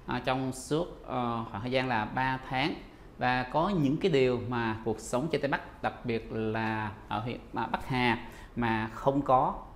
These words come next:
mà những người dân, à, thị thành ở các đô thị lớn của Việt Nam như là Sài Gòn hoặc là Hà Nội không có. À, cái vấn đề thứ nhất như các bạn biết đó là cái vấn đề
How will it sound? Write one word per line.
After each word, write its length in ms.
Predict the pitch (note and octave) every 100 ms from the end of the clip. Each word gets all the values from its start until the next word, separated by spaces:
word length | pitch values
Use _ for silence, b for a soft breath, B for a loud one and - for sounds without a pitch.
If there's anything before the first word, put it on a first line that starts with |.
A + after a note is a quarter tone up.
| - - -
mà 80 |
những 240 | G#2+ G#2+ C3
người 180 | B2 A2
dân, 340 | B2+ B2 B2 A#2+ - A#2
à, 140 | A2+ A2+
thị 100 | A#2+
thành 280 | A#2+ A2+ A#2+
ở 120 | G2+
các 200 | - D#3 - -
đô 160 | C3 C3
thị 280 | B2 A2 -
lớn 420 | G#2+ C3 E3 - - - - - - -
của 80 | A2+
Việt 100 | B2
Nam 280 | C#3 C3 C3
như 120 | B2+
là 240 | A2+ G#2+
Sài 220 | A2 -
Gòn 220 | A2 G#2+ G2+
hoặc 200 | G#2 -
là 120 | A2
Hà 160 | G2+ G#2
Nội 180 | G#2 G2+
không 200 | - C3
có. 440 | A#2+ A#2+ C#3+ - B B B B
À, 180 | C3+ C3 -
cái 100 | F#3
vấn 120 | F#3+
đề 180 | D3+ A#2
thứ 80 | D#3
nhất 300 | E3 G3 B3 -
như 60 | D3+
các 60 | D3
bạn 200 | A#2 -
biết 360 | C#3+ F#3 - G#2
đó 300 | A#2+ C#3 F3
là 420 | D#3 B2+ A#2 G#2 - -
cái 140 | B2 B2
vấn 260 | B2+ D3+
đề 300 | C3 A2 G#2+